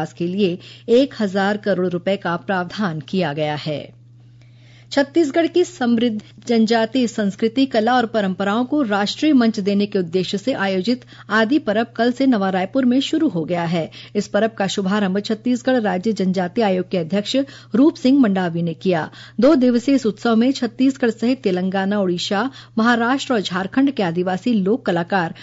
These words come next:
शामिल हो रहे हैं। आदि परब की थीम परंपरा से पहचान तक रखी गई है।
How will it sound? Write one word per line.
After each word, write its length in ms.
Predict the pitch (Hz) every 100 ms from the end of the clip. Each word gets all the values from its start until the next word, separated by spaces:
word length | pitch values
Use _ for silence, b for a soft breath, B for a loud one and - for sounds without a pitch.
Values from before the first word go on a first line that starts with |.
| B
शामिल 360 | - 220 185 151
हो 100 | 156
रहे 240 | 151 165
हैं। 240 | 151 156 143 B B
आदि 260 | - 180 190
परब 240 | 190 175 -
की 80 | 180
थीम 320 | - 208 254 B B
परंपरा 400 | 254 269 269 294
से 160 | 311 277
पहचान 540 | 269 202 190 214 254
तक 220 | 269 170 175
रखी 260 | 165 -
गई 220 | 165 151
है। 220 | 151 170